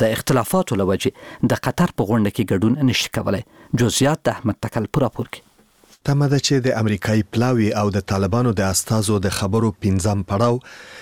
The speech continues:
Speaker 2: د را روانې دوشنبې په ورځ په قطر کې پیل شي. په دې خبرو کې به د امریکایي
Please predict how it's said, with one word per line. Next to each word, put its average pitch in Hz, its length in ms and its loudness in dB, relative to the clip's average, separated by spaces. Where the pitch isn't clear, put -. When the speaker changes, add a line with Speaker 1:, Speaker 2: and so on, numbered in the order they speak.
Speaker 2:
د 123 120 2
را 123 120 2
روانې 131 360 2
دوشنبې 107 480 0
په 104 100 0
ورځ 98 300 -2
په 107 60 -4
قطر 104 280 -2
کې - 160 0
پیل 110 260 2
شي. 113 140 2
په 131 100 0
دې 139 120 2
خبرو 139 300 0
کې 135 160 -2
به 131 160 0
د 120 120 2
امریکایي 107 420 0